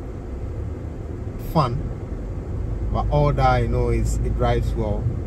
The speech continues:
But for me, you know, I prefer, I would prefer the M, uh, uh, uh, uh, two three five I, which is the sports version of this.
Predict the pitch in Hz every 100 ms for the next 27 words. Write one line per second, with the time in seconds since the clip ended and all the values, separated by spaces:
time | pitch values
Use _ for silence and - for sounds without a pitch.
0 | - 117 104 - - - - 113 135 147
1 | 147 - 117 120 131 120 110 113 - 127
2 | 123 117 - - - - - - - -
3 | - 117 120 123 117 - 127 123 117 113
4 | 95 - - - - - - - - -
5 | - - - - - - - - - -
6 | - - - - 120 135 135 135 127 -
7 | - - - 117 - 120 113 127 113 117
8 | - - - - - - - - 143 135
9 | 117 - - - - 123 127 117 113 113
10 | 117 113 95 110 - - - - - -
11 | - - 117 117 104 - - 117 - -
12 | 117 - - - - 117 110 - -